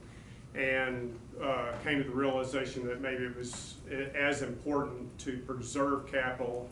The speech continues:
in a bear market as it is to make capital in a bull. Um, it's really the,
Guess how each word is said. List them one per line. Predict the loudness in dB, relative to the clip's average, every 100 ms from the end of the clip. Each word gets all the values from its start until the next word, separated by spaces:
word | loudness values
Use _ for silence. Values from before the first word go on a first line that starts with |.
| -6
in | -2 -2 -2 -4 -6
a | -6 2
bear | 4 6
market | 4 2 0 -2 -2
as | -2 -2
it | 0
is | 0 -2 -4
to | -4
make | -2 -2 -2
capital | -2 -2 -2 -4 -4 -6 -8 -6
in | -6
a | -2
bull. | 0 2 0 -6 -12 -14 -14 -14 -14 -14 -14 -14 -16 -14 -2
Um, | 4 6 6 2 -2 -8 -12 -14 -14 -6
it's | -4 2
really | 4 6 4
the, | 4 0